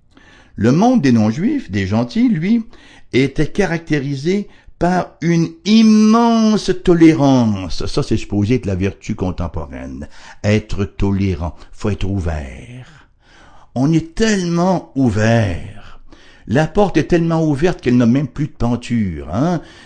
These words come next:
Tout grand ouvert et tout peut entrer. Les mulots, les rats, les moustiques, la vermine. Faut être ouvert.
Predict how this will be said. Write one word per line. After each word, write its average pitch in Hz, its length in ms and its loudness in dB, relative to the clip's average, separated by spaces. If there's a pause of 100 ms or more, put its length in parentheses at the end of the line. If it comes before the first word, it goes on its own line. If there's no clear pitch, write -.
(140)
Tout 226 220 0
grand 165 480 -2
ouvert 147 440 -2
et 143 200 -4
tout 170 120 -6
peut 160 220 0
entrer. 117 500 -2 (280)
Les 147 340 -2
mulots, 151 560 0
les 135 300 0
rats, 117 300 -4
les 123 200 -2
moustiques, 131 600 -4
la 113 200 0
vermine. 123 460 2 (140)
Faut - 220 -12
être - 200 -6
ouvert. - 1080 -16